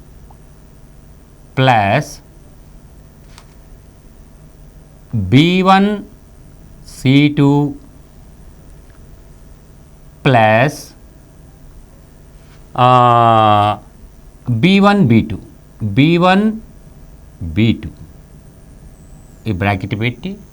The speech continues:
ఇక్కడ ఎక్స్ క్యూబ్. మళ్ళీ again ప్లస్,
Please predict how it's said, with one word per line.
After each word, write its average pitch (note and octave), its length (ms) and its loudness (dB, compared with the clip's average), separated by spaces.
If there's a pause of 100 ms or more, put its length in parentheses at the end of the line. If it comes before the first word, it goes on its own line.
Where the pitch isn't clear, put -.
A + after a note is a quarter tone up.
(800)
ఇక్కడ C3+ 180 -8 (200)
ఎక్స్ - 260 -18
క్యూబ్. F2 220 -8 (1500)
మళ్ళీ E3 200 2 (160)
again C#3 360 0 (1000)
ప్లస్, G#2 480 0